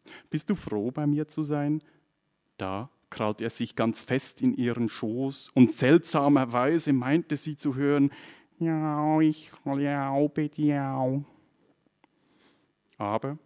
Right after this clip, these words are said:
so dachte sie und gab Gas, es musste wohl eine Täuschung gewesen sein. Wie die Ehe,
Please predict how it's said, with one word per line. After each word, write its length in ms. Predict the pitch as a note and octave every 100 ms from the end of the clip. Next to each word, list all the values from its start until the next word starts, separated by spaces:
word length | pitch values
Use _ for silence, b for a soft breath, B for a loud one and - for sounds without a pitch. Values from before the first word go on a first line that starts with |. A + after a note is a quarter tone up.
| _
so 220 | - - A2+
dachte 360 | A2+ A#2 -
sie 320 | A#2+ A2+ A#2 C3 _ _ _
und 180 | A#2 G#2
gab 300 | G#2+ G2+ -
Gas, 420 | G2 F#2 A2 - _ _ _ _ _ _
es 180 | - -
musste 300 | G#2 - G#2+
wohl 200 | G2+ -
eine 240 | G2 G2+
Täuschung 500 | - F2+ F2 - F#2
gewesen 480 | F2+ F2+ F2+ - F#2+
sein. 360 | - F2+ F#2+ G2 _ _ _ _ _ -
Wie 160 | A#2+
die 240 | C#3 D3 B2
Ehe, 320 | G#2 G2+